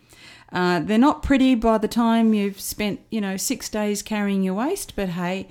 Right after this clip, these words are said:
you know, it's better than leaving stuff behind.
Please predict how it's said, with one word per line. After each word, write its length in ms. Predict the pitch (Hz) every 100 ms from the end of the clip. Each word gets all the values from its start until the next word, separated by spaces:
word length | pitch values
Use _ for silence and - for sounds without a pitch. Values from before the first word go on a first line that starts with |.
| - - _
you 120 | - 190
know, 240 | 180 202
it's 200 | 196 185
better 220 | - 180
than 280 | 175 175 170
leaving 280 | 170 165 165
stuff 320 | - 165 156 -
behind. 440 | 151 151 143